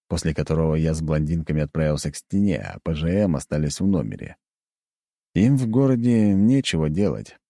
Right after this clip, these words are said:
так что пусть отдыхают. К тому же Виктория уже приехала, точнее, еще вчера. Она ночевала в соседнем с нами номере. До нужного места мы ехали весьма долго.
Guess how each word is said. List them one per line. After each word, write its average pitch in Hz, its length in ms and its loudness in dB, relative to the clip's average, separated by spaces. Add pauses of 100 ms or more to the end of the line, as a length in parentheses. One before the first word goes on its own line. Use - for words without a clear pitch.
так 90 180 0
что 78 200 -4
пусть - 360 -4
отдыхают. 80 720 -6 (1160)
К - 60 -20
тому 120 300 4
же 143 140 4
Виктория 131 500 2
уже 120 280 2
приехала, 76 720 0 (360)
точнее, 82 600 -2 (260)
еще 85 280 -2
вчера. 110 480 -2 (840)
Она 113 240 4
ночевала 113 480 2
в - 40 -8
соседнем 98 540 0
с - 100 -8
нами 98 220 2
номере. 76 520 -2 (840)
До 80 240 2
нужного 80 460 2
места 90 440 2
мы 87 140 2
ехали 85 420 0
весьма 82 420 0
долго. 76 680 -2